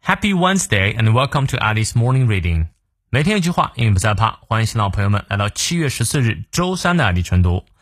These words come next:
今天这句话来自于Antoine de Saint-Exupéry，安东尼·圣修伯里，没错，就是《小王子》的作者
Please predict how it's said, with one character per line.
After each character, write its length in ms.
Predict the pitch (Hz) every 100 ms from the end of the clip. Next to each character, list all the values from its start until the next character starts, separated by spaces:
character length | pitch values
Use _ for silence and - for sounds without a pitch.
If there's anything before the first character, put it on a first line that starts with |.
| _ _ _
今 120 | 180
天 80 | 190
这 100 | 185
句 80 | 160
话 240 | 143 - -
来 120 | 110
自 200 | 120 117
于 260 | 113 117 _ -
Antoine 520 | 151 147 139 131 131
de 380 | 123 131 127 -
Saint-Exupéry， 1120 | - - 127 131 120 - 117 - 98 85 95 - _ _ _ -
安 160 | 156
东 140 | 170 156
尼· 120 | 117 -
圣 340 | - - 190 156
修 140 | 175
伯 180 | 156 151
里， 200 | 90 - _ -
没 80 |
错， 240 | 107 110 -
就 140 | - 101
是 160 | 101 98
《小 240 | - 92
王 120 | 104
子》 60 | 156
的 80 | 107
作 200 | 123 123
者 340 | 92 98 -